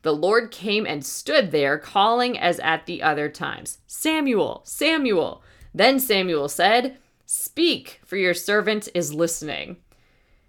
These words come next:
So Samuel was a hearer. <laughs> right? Like, he heard God calling him and he thought it was Eli. And the New Testament offers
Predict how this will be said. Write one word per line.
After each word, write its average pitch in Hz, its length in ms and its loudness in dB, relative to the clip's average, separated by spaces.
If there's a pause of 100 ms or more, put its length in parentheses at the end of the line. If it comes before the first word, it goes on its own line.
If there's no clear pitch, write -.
(100)
So 175 200 0
Samuel 202 920 0
was 170 220 4
a 190 80 4
hearer. 202 580 2
<laughs> - 640 4 (580)
right? 208 280 6
Like, 208 120 2
he 202 180 2
heard 220 280 6
God 202 260 8
calling 202 340 4
him 160 140 0
and 170 100 0
he 165 60 -6
thought 165 240 4
it 139 100 -2
was 147 480 0
Eli. 156 460 0 (680)
And 185 140 2
the 190 60 6
New 233 260 2
Testament 196 680 0
offers 170 480 0